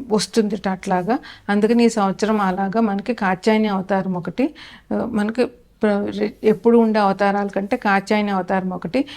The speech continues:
ఈ సంవత్సరం మనకి పెరిగిందనమాట. ఇది ప్రతి పది సంవత్సరాలకి ఇట్లా జరుగుతుందట. ఇంకా వృశ్చిక రాశిలో వాళ్ళకి ఈ మాసం ఎలా ఉంటుంది అంటే, వీళ్ళు చాలా మంచి వార్తలు వింటారు, చాలా సుఖంగా ఉంటారు, వీరు శుభకార్యాలు చాలా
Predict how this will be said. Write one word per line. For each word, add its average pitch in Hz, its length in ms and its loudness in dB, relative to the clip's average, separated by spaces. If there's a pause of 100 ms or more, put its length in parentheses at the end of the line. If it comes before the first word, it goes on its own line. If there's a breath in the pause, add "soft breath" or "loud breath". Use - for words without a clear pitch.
(140 loud breath)
ఈ 214 80 4
సంవత్సరం 196 460 -2
మనకి 196 280 -2
పెరిగిందనమాట. - 880 -2 (460 loud breath)
ఇది 220 80 2
ప్రతి 214 300 2
పది 220 240 2
సంవత్సరాలకి 202 600 -2
ఇట్లా 214 240 0
జరుగుతుందట. 175 720 -2 (560 soft breath)
ఇంకా 226 240 4
వృశ్చిక 214 420 0
రాశిలో 214 600 2 (320 soft breath)
వాళ్ళకి 202 300 2
ఈ 214 180 2
మాసం 190 380 0
ఎలా 196 220 0
ఉంటుంది 190 440 0
అంటే, 185 420 -2 (220 loud breath)
వీళ్ళు 214 240 2
చాలా 208 160 0
మంచి 196 360 0
వార్తలు 202 400 0
వింటారు, 190 520 -2 (160)
చాలా 208 220 -4
సుఖంగా 196 520 -4
ఉంటారు, 196 480 -2 (360 loud breath)
వీరు 214 160 2
శుభకార్యాలు 202 680 0
చాలా 190 380 -4